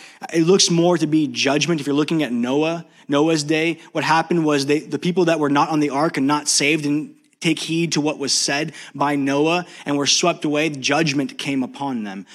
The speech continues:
So one will be taken into judgment, right? And one will be left.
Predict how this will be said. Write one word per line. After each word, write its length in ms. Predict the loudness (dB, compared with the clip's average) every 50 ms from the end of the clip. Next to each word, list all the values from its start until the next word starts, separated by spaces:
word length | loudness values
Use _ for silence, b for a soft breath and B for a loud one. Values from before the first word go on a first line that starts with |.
| B B
So 220 | B 2 2 2
one 320 | 2 2 2 2 4 4 4
will 100 | 4 4
be 120 | 2 0
taken 480 | -2 -2 -2 0 0 0 2 0 0 0
into 320 | 0 0 0 0 0 -2
judgment, 640 | -2 0 0 0 0 0 0 0 0 0 -2 -4 -8 b b b b b b
right? 180 | b -2 0 0
And 160 | 0 0 2
one 180 | 2 2 2 2
will 80 | 2
be 140 | 4 4 4
left. 500 | 4 4 4 2 2 0 -4 -8 -10 -12